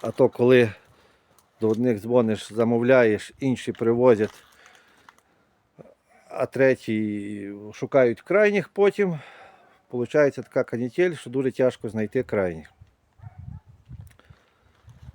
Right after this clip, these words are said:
Так що, кому було цікаво, на днях виставимо перші відгуки про даний трактор, про його плюси, про його мінуси.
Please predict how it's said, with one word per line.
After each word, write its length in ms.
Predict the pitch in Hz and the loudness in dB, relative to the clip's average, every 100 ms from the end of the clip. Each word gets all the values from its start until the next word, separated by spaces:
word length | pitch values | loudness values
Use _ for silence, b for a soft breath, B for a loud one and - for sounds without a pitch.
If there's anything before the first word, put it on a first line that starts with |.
| _ _ _ - - | _ _ _ -20 -10
Так 200 | 113 104 | -6 -6
що, 200 | - 104 87 B B B B B - | -4 -6 -6 B B B B B -10
кому 180 | 127 120 | -6 -4
було 200 | 120 110 | -4 -6
цікаво, 600 | - - 196 185 170 139 B B B B B B - | -8 0 2 4 0 -4 B B B B B B -4
на 140 | 120 | -2
днях 280 | 117 117 107 | 0 0 0
виставимо 580 | 120 - 113 107 107 - _ - | -2 0 -2 -2 -4 -8 _ -2
перші 500 | 127 113 - 104 82 - 101 | 2 2 0 -8 -8 -14 -8
відгуки 500 | 117 101 98 - 98 | -6 -4 -6 -6 -8
про 200 | 113 107 | -6 0
даний 320 | 117 104 113 | 0 0 -2
трактор, 520 | 175 190 170 185 165 _ _ _ _ _ _ _ _ _ _ _ _ _ b b b b - | -2 -2 -2 -4 -6 _ _ _ _ _ _ _ _ _ _ _ _ _ b b b b -4
про 160 | 110 | -2
його 220 | 113 117 | 0 0
плюси, 400 | - 113 - 120 | -2 -6 -4 -4
про 180 | 101 107 | -2 -2
його 260 | 107 101 120 | -2 -2 -2
мінуси. 520 | 185 196 175 190 170 | -2 -2 -4 -6 -8